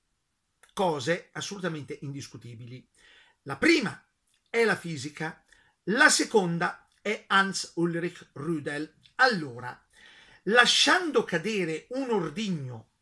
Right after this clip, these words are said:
con un angolo a novanta gradi, se sotto c'è un obiettivo piccolo rispetto all'aereo,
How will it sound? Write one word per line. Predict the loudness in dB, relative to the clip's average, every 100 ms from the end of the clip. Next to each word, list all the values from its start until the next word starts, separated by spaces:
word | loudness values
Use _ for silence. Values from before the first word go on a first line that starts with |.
| _ _
con | 0 2 2 0
un | 0
angolo | 0 0 0 0 2 2 0
a | -2 -2 -2
novanta | -12 -12 -6 -2 -2 -4 -8
gradi, | -10 -14 -18 -14 -14 -14 _ -20 -20 -20 -8
se | 0 6 6
sotto | 6 4 2 -2 -12 -12
c'è | -2 2 4
un | 4 0
obiettivo | -4 -8 -8 -10 -4 -4 -4 _
piccolo | -6 -6 -8 -16 -16 -16 _
rispetto | -16 -14 -2 -2 0 -4
all'aereo, | -4 -6 -8 -12 -16 -20